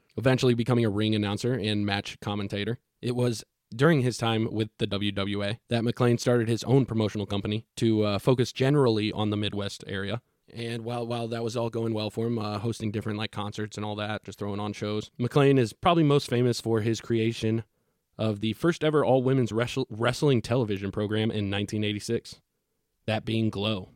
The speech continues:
the Gorgeous Ladies of Wrestling. Yes, that one from the Netflix show. That, that, that whole premise was started by a Hoosier, for better or worse.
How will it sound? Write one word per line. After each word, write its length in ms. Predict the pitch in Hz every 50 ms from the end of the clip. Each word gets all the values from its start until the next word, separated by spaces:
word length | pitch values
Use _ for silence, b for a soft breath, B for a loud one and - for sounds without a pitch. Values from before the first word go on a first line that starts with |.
| _ _ -
the 160 | - 98 95 -
Gorgeous 360 | - 98 98 110 107 117 110 -
Ladies 280 | 104 107 110 113 107 110
of 100 | 110 110
Wrestling. 380 | 104 104 - - - - - _ _ _ _ _ _ _ _ -
Yes, 280 | - 120 113 - - -
that 180 | - 110 104
one 240 | 95 113 110 104 98
from 160 | - 110 107
the 80 | 104 107
Netflix 360 | 107 104 - - 101 90 -
show. 320 | - - - - - - - _ -
That, 280 | - 104 104 101 92 82
that, 180 | 107 104 95 -
that 280 | - 107 107 104 95 _ _ _ _ -
whole 160 | - 147 143
premise 360 | 131 - 139 139 139 135 - -
was 120 | 123 -
started 280 | - 123 113 117 117 110
by 160 | 117 120 120
a 40 | 123
Hoosier, 400 | 117 117 92 - - - - _ _ _
for 160 | - 135 131
better 260 | 120 127 120 - 135 131
or 80 | 147
worse. 340 | 147 135 104 76 - - -